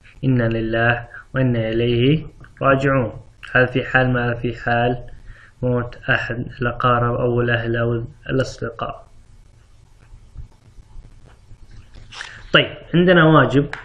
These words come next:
بإذن الله، صفحة اللي هو اثنين وستين. سؤال رقم واحد،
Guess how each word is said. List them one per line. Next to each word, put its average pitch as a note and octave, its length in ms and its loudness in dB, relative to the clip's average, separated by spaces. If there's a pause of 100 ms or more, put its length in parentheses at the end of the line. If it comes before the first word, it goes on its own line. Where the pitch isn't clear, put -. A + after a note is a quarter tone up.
(140)
بإذن B2 340 0
الله، B2 440 0 (640)
صفحة C3+ 560 -2
اللي A#2 140 -2
هو A#2+ 140 -2
اثنين B2 320 0
وستين. B2 800 0 (1300)
سؤال C#3 500 0
رقم B2 320 2 (160)
واحد، B2+ 600 4